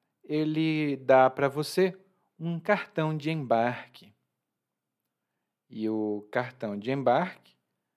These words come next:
é o documento que dá acesso à aeronave.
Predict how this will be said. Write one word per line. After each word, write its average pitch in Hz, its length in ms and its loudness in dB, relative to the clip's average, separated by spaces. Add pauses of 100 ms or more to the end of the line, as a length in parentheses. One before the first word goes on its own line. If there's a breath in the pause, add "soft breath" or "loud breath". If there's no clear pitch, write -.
(140)
é 233 80 -6
o 202 80 0
documento 165 800 -2 (380)
que 180 140 -8
dá 120 280 4
acesso - 680 -4 (380)
à 139 220 2
aeronave. 123 800 0